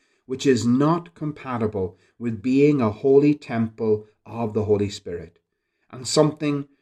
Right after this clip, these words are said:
which is not leading us towards our heavenly goal. Now, maybe with a little reflection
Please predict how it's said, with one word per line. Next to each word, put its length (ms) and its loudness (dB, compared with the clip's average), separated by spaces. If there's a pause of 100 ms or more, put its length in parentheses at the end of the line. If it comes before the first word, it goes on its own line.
which 180 -8
is 140 0
not 400 2
leading 420 2
us 240 -10 (140)
towards 680 0 (140)
our 200 -12
heavenly 580 -8
goal. 420 -10 (2000)
Now, 320 -2 (400)
maybe 580 4 (180)
with 400 -2
a 120 -2
little 400 4
reflection 800 -2